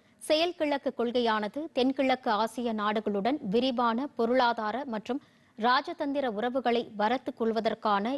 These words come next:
இந்திய அரசின் முயற்சியாகும். தற்போது குடியரசுத் தலைவர் பயணம் செல்ல உள்ள இந்த மூன்று நாடுகளும் பிரதமரின் ஆக்ட் ஈஸ்ட் பாலிசியின் கீழ் வரும் நாடுகள் என்பது குறிப்பிடத்தக்கது.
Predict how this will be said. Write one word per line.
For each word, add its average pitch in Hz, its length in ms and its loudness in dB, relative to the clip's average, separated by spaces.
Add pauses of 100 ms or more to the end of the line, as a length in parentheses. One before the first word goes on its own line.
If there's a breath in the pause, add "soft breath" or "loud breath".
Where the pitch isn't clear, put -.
(160)
இந்திய 247 260 4
அரசின் 214 420 -2
முயற்சியாகும். 196 720 0 (500 soft breath)
தற்போது 311 500 2
குடியரசுத் 294 500 0
தலைவர் 254 340 0
பயணம் 247 360 0
செல்ல 233 340 0
உள்ள 226 260 2 (140)
இந்த 220 160 2
மூன்று 233 340 0
நாடுகளும் 208 560 2 (380 loud breath)
பிரதமரின் 330 500 2 (140)
ஆக்ட் 254 160 -6
ஈஸ்ட் - 300 -8
பாலிசியின் 254 560 0
கீழ் 240 160 2
வரும் 220 280 4
நாடுகள் 220 500 2
என்பது 208 280 -2
குறிப்பிடத்தக்கது. 190 800 -2